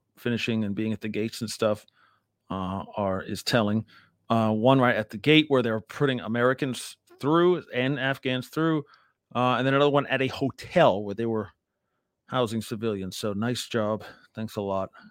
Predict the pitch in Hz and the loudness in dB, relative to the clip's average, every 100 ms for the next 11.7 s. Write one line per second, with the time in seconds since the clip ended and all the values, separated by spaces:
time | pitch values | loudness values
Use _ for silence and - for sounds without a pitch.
0 | _ _ _ _ _ _ _ _ _ _ | _ _ _ _ _ _ _ _ _ _
1 | 101 98 - 87 - 101 87 - 85 73 | -8 -8 -8 -12 -8 -8 -6 -8 -8 -8
2 | 58 - - - _ _ _ _ _ _ | -12 -14 -16 -18 _ _ _ _ _ _
3 | _ _ _ _ _ _ _ _ _ _ | _ _ _ _ _ _ _ _ _ _
4 | _ _ _ _ _ _ _ _ _ _ | _ _ _ _ _ _ _ _ _ _
5 | _ - - _ _ _ _ _ _ _ | _ -14 -14 _ _ _ _ _ _ _
6 | _ _ _ _ _ _ _ _ 113 117 | _ _ _ _ _ _ _ _ -6 -2
7 | 120 120 117 - 170 - 170 131 120 127 | 0 0 0 -2 0 2 4 6 6 4
8 | 143 131 131 135 135 127 - 147 - 131 | 4 4 6 6 6 0 -2 -4 0 0
9 | 117 - - - - - - 139 135 135 | 0 -2 -16 -20 -8 -4 8 12 12 12
10 | 131 123 120 127 156 - 135 165 160 165 | 10 8 2 8 10 10 4 4 4 2
11 | 160 151 - 160 160 160 - | 0 -2 -6 -2 -2 -2 -8